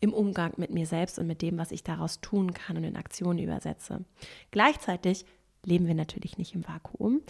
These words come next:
und sind in sozialen Dynamiken unterwegs, im Job vor allem auch, ne?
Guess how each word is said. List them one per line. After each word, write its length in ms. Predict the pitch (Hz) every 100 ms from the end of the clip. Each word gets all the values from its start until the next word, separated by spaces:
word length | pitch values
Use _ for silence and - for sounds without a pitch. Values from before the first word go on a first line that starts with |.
| - - -
und 200 | 214 214
sind 380 | 208 226 269 262
in 540 | - 233 233 214 202 -
sozialen 1040 | 208 - - 190 220 226 208 196 190 185
Dynamiken 580 | 196 190 214 285 - 160
unterwegs, 600 | 160 - 160 160 156 -
im 120 | 170
Job 240 | 165 220 214 -
vor 220 | - -
allem 320 | 190 285 262 -
auch, 380 | 135 135 -
ne? 220 | - 269